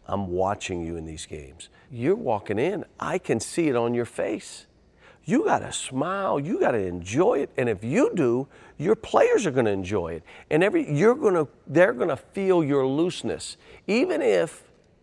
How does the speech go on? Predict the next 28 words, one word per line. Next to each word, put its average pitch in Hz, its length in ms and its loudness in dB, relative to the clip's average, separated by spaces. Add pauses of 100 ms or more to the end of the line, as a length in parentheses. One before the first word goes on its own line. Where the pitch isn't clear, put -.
(600)
you're 170 160 6
not. 226 340 2
You 175 220 0
gotta, 170 300 0 (180)
you 175 180 -4
gotta 131 280 -2
really 151 420 0
project." 113 1000 -8 (840)
So 110 260 -2
I 117 120 2
started 127 380 -4
walking 107 380 -4
into 113 200 -4
games, 107 440 -8
and, 101 160 -10 (800)
and 101 140 -4
I'd 110 160 -2
be 110 140 -8
smiling 117 840 -4
and 90 260 -12
laughing, 107 680 -6
and 98 240 -12
one 107 140 -2
of 101 80 -6
the 98 100 -8
staff 104 500 -6
would - 120 -12
say, 95 200 -8